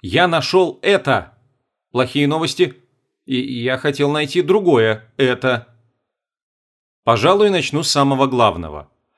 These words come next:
Сегодня я нашёл крепость. Во всяком случае, я так подумал, когда впервые увидел это здание. Но я должен признать, в пользу этой версии были довольно весомые аргументы.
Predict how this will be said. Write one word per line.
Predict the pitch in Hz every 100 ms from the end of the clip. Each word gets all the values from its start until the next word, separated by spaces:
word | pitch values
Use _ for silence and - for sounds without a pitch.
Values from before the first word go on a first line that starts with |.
| _ _
Сегодня | - 156 143 185 165 135
я | 135
нашёл | 156 135 147 143
крепость. | 147 151 92 - - _ _ _ _
Во | - 117
всяком | - 143 139
случае, | 135 175 180 139 107 110
я | 139
так | 143 135
подумал, | 143 160 175 135
когда | 131 135
впервые | 135 139 139 165 175
увидел | 135 127 131 135
это | 127 143
здание. | 127 127 104 87 73 - _ _ _ _
Но | 120 139
я |
должен | 131 143 113 131
признать, | 135 120 156 185 - _
в | _
пользу | 165 160 127
этой | 147 143
версии | 151 180 -
были | 139 143
довольно | 143 139 127 131
весомые | 143 156 143 110 113 127
аргументы. | 131 208 170 107 98 87